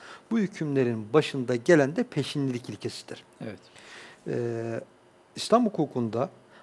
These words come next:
Speaker 1: alışverişe konu olan mebi ve semen, yani satış, e, bedeliyle malın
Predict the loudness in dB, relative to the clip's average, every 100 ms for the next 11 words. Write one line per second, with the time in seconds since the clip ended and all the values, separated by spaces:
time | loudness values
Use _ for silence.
0 | -4 2 2 4 2 2 0 -2 -2 0
1 | 6 6 6 0 -8 -20 _ -16 -4 0
2 | 2 2 8 8 6 2 2 0 -2 -4
3 | -4 -4 -4 -2 -2 -4 -4 -10 -8 -6
4 | -6 -4 2 4 6 6 4 0 -4 -4
5 | 0 2 4